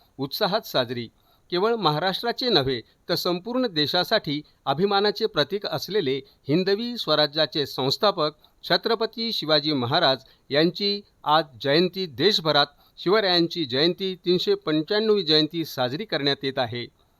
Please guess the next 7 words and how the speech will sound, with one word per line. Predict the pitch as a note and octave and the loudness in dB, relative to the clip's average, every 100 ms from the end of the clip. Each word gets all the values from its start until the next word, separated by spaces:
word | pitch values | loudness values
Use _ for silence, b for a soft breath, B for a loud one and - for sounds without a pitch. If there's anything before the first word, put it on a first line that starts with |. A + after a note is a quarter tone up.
| _ _ _ _ | _ _ _ _
त्यांच्या | D3+ E3+ G#3 G3+ G3+ - | 2 4 4 4 0 -4
शौर्याची | - C#3+ C#3+ A3 G3 C#3+ C3+ - _ C#3 | -2 0 2 2 0 -2 -4 -8 _ -2
भारताच्या | D3 - G3 G3+ G3+ | -2 0 -2 2 0
इतिहासात | D3+ C3 G3 E3+ D#3+ F#3 F#3 _ b - | -2 -2 2 2 2 0 -2 _ b -12
सुवर्णाक्षरांनी | - F3+ A#3 A3 - F3 E3 E3+ | -4 0 2 2 0 2 4 4
नोंद | D#3+ C3 G#3 | 4 2 2
आहे. | D#3+ A#2+ B2+ | 2 0 -4